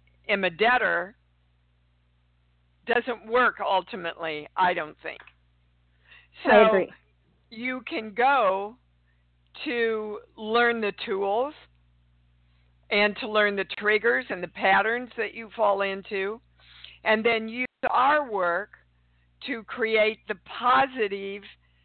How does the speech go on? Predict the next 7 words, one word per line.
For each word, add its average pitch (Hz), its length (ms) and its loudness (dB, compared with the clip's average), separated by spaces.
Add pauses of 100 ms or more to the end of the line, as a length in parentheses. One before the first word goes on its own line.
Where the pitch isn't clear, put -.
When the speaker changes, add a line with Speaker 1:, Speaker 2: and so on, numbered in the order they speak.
(300)
Speaker 1:
statements 202 640 -2 (180)
and 190 360 -8
brain 247 480 0
focus 170 420 -4 (120)
that 180 240 0
you 190 100 -8
want. 190 400 -2